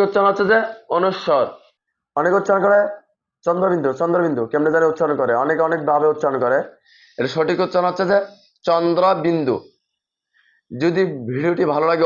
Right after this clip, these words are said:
অবশ্যই লাইক, শেয়ার, কমেন্ট করতে ভুলবেন না। যদি আমার চ্যানেল নতুন হয়ে থাকেন অবশ্যই চ্যানেলটি সাবস্ক্রাইব করে রাখবেন, আর পাশে থেকে বেল আইকনটি on করে রাখবেন, যাতে করে আমি নিত্য নতুন ভিডিও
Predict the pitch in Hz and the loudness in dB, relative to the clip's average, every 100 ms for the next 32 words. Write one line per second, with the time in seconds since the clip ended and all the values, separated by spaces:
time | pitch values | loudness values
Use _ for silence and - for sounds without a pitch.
0 | 160 170 - 175 160 151 165 - 175 - | 2 0 0 0 2 0 -2 -2 -2 0
1 | 160 160 170 - 156 156 165 170 - - | 0 0 0 0 0 0 0 -2 -6 -16
2 | - - _ _ - 110 156 190 185 180 | -20 -20 _ _ -14 -6 0 4 4 2
3 | 180 190 180 180 185 185 185 180 175 175 | 0 0 0 0 0 0 0 0 0 -2
4 | 175 175 170 165 170 185 175 175 170 165 | -2 -2 0 2 2 2 0 2 2 2
5 | 165 175 170 165 156 165 165 165 165 165 | 0 0 0 -2 -4 -2 0 0 2 0
6 | 170 165 156 143 151 170 165 180 180 - | 0 0 2 0 2 0 0 0 -2 -4
7 | _ _ _ _ _ _ _ _ - 98 | _ _ _ _ _ _ _ _ -6 0
8 | 165 190 196 175 185 190 - 208 190 185 | 2 4 2 2 0 0 0 2 2 0
9 | 165 | 2